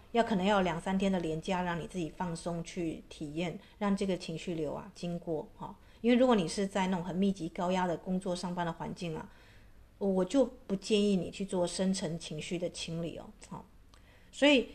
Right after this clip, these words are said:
要预约伊斯塔来去这个找自己最辉煌的生命灵魂蓝图的人，哦，我建议大家你就是可能是前一天跟公司请假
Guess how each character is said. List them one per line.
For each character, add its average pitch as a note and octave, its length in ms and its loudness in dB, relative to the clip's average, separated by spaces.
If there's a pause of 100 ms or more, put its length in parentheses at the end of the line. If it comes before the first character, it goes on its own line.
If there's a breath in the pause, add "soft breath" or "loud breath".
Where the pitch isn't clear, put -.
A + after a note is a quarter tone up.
(140 loud breath)
要 B3+ 140 6
预 A#3 220 6
约 A3 380 8
伊 G#3+ 80 2
斯 G#3 160 -8
塔 D#3+ 300 -8 (180)
来 D#3 120 -2
去 F3+ 440 0 (100)
这 F3 100 -6
个 D#3+ 360 -2
找 D#3 220 -2
自 G#3+ 140 -4
己 F3+ 200 -4
最 G3 180 -2
辉 F#3+ 160 -2
煌 E3+ 220 -4
的 D#3 100 -4
生 F3 160 -6
命 F3+ 260 -2
灵 E3+ 140 -2
魂 F3+ 140 0
蓝 E3+ 180 -2
图 E3 160 -10
的 E3+ 120 -2
人， D#3+ 280 -6 (420 soft breath)
哦， D#3 160 -10
我 D#3+ 80 -4
建 G#3+ 220 2
议 G#3 60 4
大 G3 180 2
家 F3 240 -2
你 D#3 140 -4
就 F3+ 120 -10
是 D#3 380 -4
可 D#3+ 100 -6
能 D#3 240 -6
是 D#3+ 440 -4
前 E3 180 -6
一 F3+ 60 -2
天 F3 180 -4
跟 F3 160 -4
公 F3 160 -4
司 F3+ 120 -6
请 E3+ 300 -10
假 F3+ 240 -6